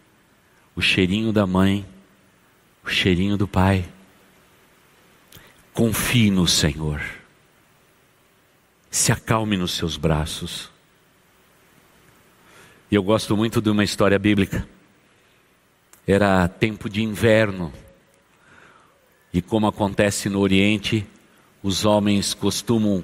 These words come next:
se juntar, fazem uma pequena fogueira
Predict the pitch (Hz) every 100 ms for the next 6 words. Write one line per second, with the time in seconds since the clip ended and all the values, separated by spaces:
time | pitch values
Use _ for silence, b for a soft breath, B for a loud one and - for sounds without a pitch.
0 | - B B - - 107 98 101 95 -
1 | 98 113 107 - - b b b _ _
2 | _ _ _ _ _ - 95 92 101 98
3 | 95 95 - 110 110 - 98 90 101 101
4 | 104